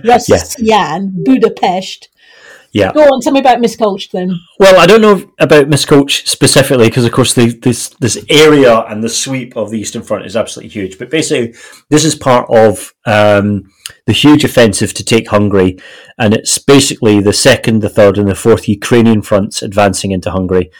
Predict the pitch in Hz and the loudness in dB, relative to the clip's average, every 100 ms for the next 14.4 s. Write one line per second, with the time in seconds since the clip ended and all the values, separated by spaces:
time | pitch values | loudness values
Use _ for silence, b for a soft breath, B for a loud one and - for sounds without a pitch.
0 | - 311 359 403 - - - - 101 95 | -4 0 0 0 -4 -2 -6 -2 -2 0
1 | 101 98 - 101 107 95 95 92 95 92 | -4 -6 -8 -6 -4 -2 -6 0 0 0
2 | 92 90 95 101 98 113 104 101 B B | -2 -2 0 0 0 4 4 4 B B
3 | B B - 165 175 175 165 - - - | B B -4 -2 2 4 2 -2 -20 0
4 | 175 156 - 160 151 147 143 143 139 165 | 4 4 2 0 2 2 0 0 0 2
5 | 147 143 131 131 131 - 123 120 120 120 | 2 4 2 2 -4 -4 0 4 4 2
6 | - _ _ _ _ _ - 101 104 120 | -2 _ _ _ _ _ -4 -2 0 -2
7 | 117 113 - 131 117 117 117 - 101 107 | 0 -4 0 0 2 2 0 -4 -2 -2
8 | 104 107 98 - b b b b - 113 | 0 -2 -4 -10 b b b b 0 2
9 | 104 113 104 - _ 107 - _ _ 151 | 2 -2 -4 -8 _ -12 -12 _ _ 2
10 | 143 139 139 139 - - - 156 156 120 | 6 6 4 0 -10 -12 -2 2 4 4
11 | 123 110 107 107 110 - 107 101 - - | 2 4 4 2 -2 -4 -6 -6 -8 -4
12 | 107 107 104 101 b b - 110 101 101 | 0 2 2 -2 b b -6 -2 2 4
13 | 101 101 98 95 82 - 98 101 101 95 | 4 4 2 -2 -6 -6 -2 0 0 -2
14 | 90 92 - | -2 -6 -6